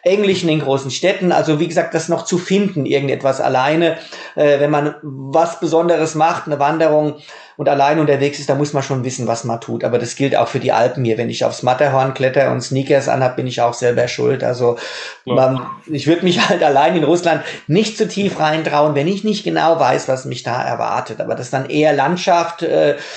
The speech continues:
Speaker 1: Wege, hau ich mich da irgendwo in eine nicht mehr befreibare Situation hinein, als irgendwie Gefahr, Banden lauern auf der Straße und so ein Kram. Das gibt's nicht mehr. Das gibt's
Speaker 2: Mhm.
Speaker 1: einfach nicht mehr. Das kommt aus den neunzigern.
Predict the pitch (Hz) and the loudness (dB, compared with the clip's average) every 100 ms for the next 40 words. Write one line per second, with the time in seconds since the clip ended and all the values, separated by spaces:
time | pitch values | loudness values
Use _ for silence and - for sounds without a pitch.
0 | - - - - 69 - 143 143 175 185 | -14 -12 -8 0 2 2 2 4 4 4
1 | 185 165 170 165 156 147 165 175 170 180 | 4 4 6 4 2 2 2 2 0 2
2 | 160 175 156 156 147 151 151 175 170 156 | 2 2 2 0 0 0 0 -2 -2 0
3 | 160 - 156 151 156 151 147 143 143 143 | -2 0 0 2 2 0 -4 0 0 0
4 | 147 165 175 175 165 160 156 - - - | 0 0 2 0 0 0 -2 -8 -16 -10
5 | - 147 147 - 147 147 147 151 151 135 | 0 0 0 -2 -2 0 0 0 0 0
6 | 151 147 147 143 156 156 143 147 156 135 | 2 2 0 -2 -2 -2 2 4 4 0
7 | 135 139 - 127 151 147 139 143 135 135 | 0 -4 -2 0 0 0 -4 -4 -4 -4
8 | 139 131 - 120 - - 104 - 127 - | -2 -4 -6 -10 -12 -14 -14 -14 -16 -16
9 | - - - 139 - - 135 117 113 113 | -14 -12 -12 -10 -10 -10 -4 -4 -4 -8
10 | - 131 110 - 113 117 - 151 185 143 | -10 -10 -10 -6 -6 -4 -2 -2 2 0
11 | - 123 143 233 220 196 170 | 0 2 2 2 0 0 0